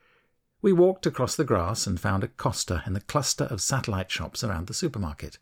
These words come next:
Noah seemed very shy and cautious, and young, and tall, and much, much better looking than his photos online.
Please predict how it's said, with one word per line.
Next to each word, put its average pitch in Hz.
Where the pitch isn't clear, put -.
Noah 80
seemed 90
very 90
shy 101
and 80
cautious, -
and 107
young, 104
and 98
tall, 90
and 110
much, -
much 123
better -
looking 95
than 90
his 90
photos 95
online. 82